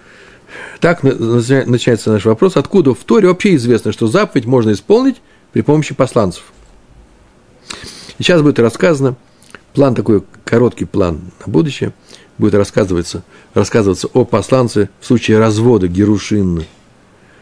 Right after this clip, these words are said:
Отсюда мы выведем потом, что отсюда же и мы учим и в-, для посвящения, для женитьбы, а потом ещё, скажем, и отсюда ещё и учится,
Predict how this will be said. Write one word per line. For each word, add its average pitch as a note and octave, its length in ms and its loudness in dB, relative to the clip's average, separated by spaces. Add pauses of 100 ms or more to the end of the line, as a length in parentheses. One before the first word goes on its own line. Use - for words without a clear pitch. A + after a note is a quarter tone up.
(120)
Отсюда A#2 380 0
мы G2+ 140 4
выведем F#2 340 2
потом, F#2+ 300 -2
что F2+ 300 0
отсюда G#2+ 300 0
же F#2+ 200 2
и F#2+ 40 2
мы G#2 160 2
учим F#2+ 320 0 (280)
и G#2 200 2
в-, - 160 -8 (380)
для G2+ 100 0
посвящения, B2+ 640 0
для E2+ 280 -2
женитьбы, C3 500 2 (440)
а F#2+ 120 -2
потом A#2+ 160 2
ещё, G#2+ 160 -2
скажем, G#2 320 0
и A2 40 4
отсюда A2 300 2
ещё G2+ 180 -2
и - 20 4
учится, E3 560 2